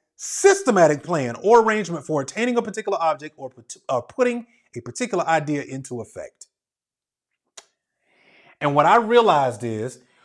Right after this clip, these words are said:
when you build a side business the right way,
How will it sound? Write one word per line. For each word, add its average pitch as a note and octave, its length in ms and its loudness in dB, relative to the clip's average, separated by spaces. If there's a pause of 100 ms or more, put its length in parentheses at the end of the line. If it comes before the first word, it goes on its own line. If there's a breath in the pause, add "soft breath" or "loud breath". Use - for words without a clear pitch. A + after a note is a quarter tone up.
(160)
when B2+ 180 -6
you G#3 160 2
build B3 300 4
a B3 60 0
side A#3 460 4
business G#2+ 520 -8 (520)
the B2 100 0
right F3 460 4
way, D3+ 460 2